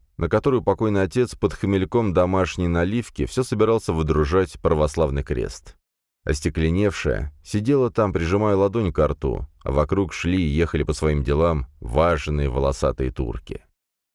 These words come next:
Свекровкина брошечка и золотенькая мамина благословенница были проедены в первый же месяц. Мыть посуду в ресторанах доставалось лишь избранницам. Едва хватало сил обороняться от искушений лёгкой жизни.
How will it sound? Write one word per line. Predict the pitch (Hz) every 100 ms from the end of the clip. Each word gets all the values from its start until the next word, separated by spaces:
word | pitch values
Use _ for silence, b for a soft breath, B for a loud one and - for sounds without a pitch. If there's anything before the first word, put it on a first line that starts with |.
| _
Свекровкина | - - 180 - 156 - 139 113
брошечка | 131 156 139 - - 101
и | 90
золотенькая | 101 123 113 107 92
мамина | 95 110 110 98 95
благословенница | 87 90 92 98 90 117 110 90 - 80 69 -
были | 98 147
проедены | 143 107 110 127 110 107
в | 92
первый | - 135 127 113
же | 98
месяц. | 107 90 - 64 - - _ -
Мыть | 131 151
посуду | - 131 117 104
в | 101
ресторанах | 104 110 98 92 85
доставалось | 87 - 92 85 85 -
лишь | 87 82
избранницам. | 90 82 71 64 58 - 53 52 - _ -
Едва | 73 78 90
хватало | 90 82 80 92 82
сил | - 95
обороняться | 80 78 80 95 90 85
от | 80
искушений | - 82 - 101 98 85 76
лёгкой | 73 90 - 82
жизни. | 71 69 62 - 52